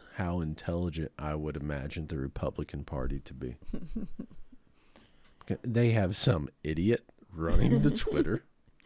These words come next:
Speaker 2: <laughs>
Speaker 1: Actually, it'd be so much better if they did that on purpose.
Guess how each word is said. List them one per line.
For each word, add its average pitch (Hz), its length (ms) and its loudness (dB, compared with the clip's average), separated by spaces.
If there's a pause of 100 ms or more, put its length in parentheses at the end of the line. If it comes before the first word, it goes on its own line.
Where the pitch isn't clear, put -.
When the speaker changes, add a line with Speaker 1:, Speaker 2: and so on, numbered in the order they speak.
(260)
Speaker 2:
<laughs> - 580 -4
Speaker 1:
Actually, 180 380 2
it'd 135 140 2
be 175 120 0
so 147 300 0
much 135 340 2
better 110 240 4
if 127 120 0
they 107 120 4
did 98 280 2
that 110 160 6
on 87 180 4
purpose. 104 640 0